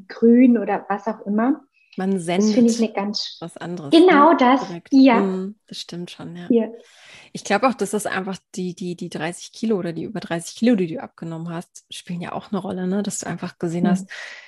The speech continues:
Speaker 2: ich will das jetzt und ich kann das jetzt auch tragen. Und, ähm,
Speaker 1: Mhm.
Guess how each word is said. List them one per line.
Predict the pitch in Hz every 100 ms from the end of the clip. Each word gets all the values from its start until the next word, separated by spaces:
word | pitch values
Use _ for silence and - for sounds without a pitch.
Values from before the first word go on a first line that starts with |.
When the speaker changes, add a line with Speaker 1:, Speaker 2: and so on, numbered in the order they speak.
| - _ _
Speaker 2:
ich | 170 - -
will | 180 180 - 214 220
das | 220 190 -
jetzt | 185 -
und | 185
ich | 180
kann | - 196
das | 214 196
jetzt | 160 -
auch | -
tragen. | - 156 151 160 185 -
Und, | 175 160 160 -
ähm, | 160 156 156 160
Speaker 1:
Mhm. | 190 180 196 220